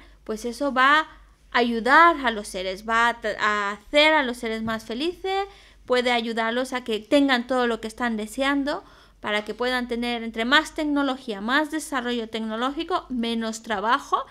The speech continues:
más disfrute. Y entonces, ahora vemos la, el avance tecnológico de nuestra actualidad comparado en el pasado es alucinante. En un, una cosita de nada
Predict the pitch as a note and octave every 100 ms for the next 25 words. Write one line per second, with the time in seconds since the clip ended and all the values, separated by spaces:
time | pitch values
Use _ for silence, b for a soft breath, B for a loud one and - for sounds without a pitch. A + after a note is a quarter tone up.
0 | B B A3+ A#3 A3+ A3 G#3+ - B3 D4+
1 | D4+ G#4 A#4+ B B B B3 B3+ C#4+ E4
2 | F4 G4+ - b b b _ _ _ _
3 | _ _ - _ B3 C#4 F#4 F4 E4 F#4
4 | C#4+ A3+ - - B3 A#3+ A#3 A3+ A3+ -
5 | _ _ _ - A#3+ A#3 A#3+ D#4 F4+ -
6 | G4+ F#4 D4 A#3+ A#3+ B3 A#3+ G#3 G3 G3
7 | A#3 B3 B3 A#3+ A#3 - A3 G#3 G#3+ G#3+
8 | G#3+ A3 G#3 G3+ A3 D4 E4+ B3+ A3 G#3+
9 | A3+ A3+ B3+ B3+ - - B3+ A#3 A#3+ G3+
10 | G3 G3+ G3+ - - B B B B -
11 | A#3 B3+ D#4 D#4+ D#4+ B B B C#4+ C#4+
12 | C4 C4+ A#3 G#3+ G3+ G3+ A3 C4+ E4